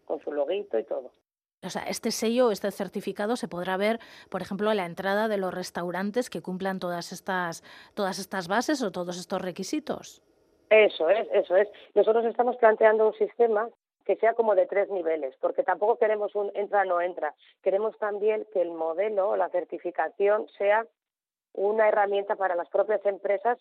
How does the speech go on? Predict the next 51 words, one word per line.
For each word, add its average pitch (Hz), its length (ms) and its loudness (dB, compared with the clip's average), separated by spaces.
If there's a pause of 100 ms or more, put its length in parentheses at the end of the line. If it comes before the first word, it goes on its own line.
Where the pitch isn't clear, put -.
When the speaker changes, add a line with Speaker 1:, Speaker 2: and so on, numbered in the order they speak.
Speaker 1:
de 185 160 2
mejora 196 400 0
continua. 160 600 -2 (420)
Entonces, 202 320 0
bueno, 208 240 2
yo 185 140 2
igual 220 260 2
me 180 160 0
saco 196 300 -2
hoy 220 180 4
la 190 140 2
foto 208 480 -4 (200)
de 170 140 -2
mi 170 160 -4
restaurante 170 680 -2
con 170 160 -6
estos 202 200 -4
aspectos 220 600 -4 (280)
y 190 140 -2
me 175 300 0
doy 202 160 4
un 208 180 0
nivel 208 380 0 (240)
medio 202 340 2
de 196 140 2
sostenibilidad, 147 880 -4 (300)
por 139 120 -10
ejemplo, 139 400 -14 (440)
pero 226 240 4
que 214 120 0
pueda 202 300 2
ir 202 80 2
aumentando, 175 640 0
¿no? 214 200 -8 (340)
Y 175 160 -4
decir, 160 380 -6
bueno, 196 180 2
pues 160 180 -4
si 185 60 -4
encima 214 320 0
hago 208 160 2
esto, 208 240 -2
esto 202 240 -4
y 202 120 0
esto, 220 240 -4
puedo 190 260 0
ir 208 80 4
a 190 80 4
un 190 180 0
nivel 185 320 0
mayor. 160 460 0